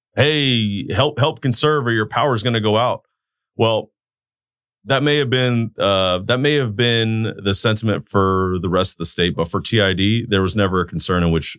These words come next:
we're gonna be losing our customers. Now, we have localized outages, right? Um, "Hey, it's that hot. We have equipment that, that doesn't like the heat." You know, things happen, right?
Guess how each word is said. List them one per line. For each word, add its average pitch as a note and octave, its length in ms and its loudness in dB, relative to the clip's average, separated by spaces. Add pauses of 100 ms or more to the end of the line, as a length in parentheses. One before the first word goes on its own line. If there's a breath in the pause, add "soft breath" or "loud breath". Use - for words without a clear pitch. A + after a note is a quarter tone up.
we're E2+ 220 2
gonna E2 200 0
be D#2 140 0
losing D#2 280 0
our C#2+ 120 -2
customers. C#2+ 560 -4 (320 loud breath)
Now, D3 120 2
we A#3 120 2
have D#3+ 100 0
localized F#2 540 0
outages, C#2+ 500 -4
right? F2 280 0 (340 soft breath)
Um, D#2 240 2
"Hey, F#2+ 460 0 (120)
it's F2+ 180 -4
that G2+ 220 2
hot. G2+ 460 0
We F#2 160 -4
have F2 200 0 (200)
equipment F2 480 -4
that, E2+ 260 0 (220)
that E2+ 140 0
doesn't E2 260 0
like E2 220 0
the D#2 100 -6
heat." E2 360 -4
You D2 120 -2
know, C#2+ 80 0
things C3+ 260 0
happen, F#2+ 460 -4
right? - 240 -4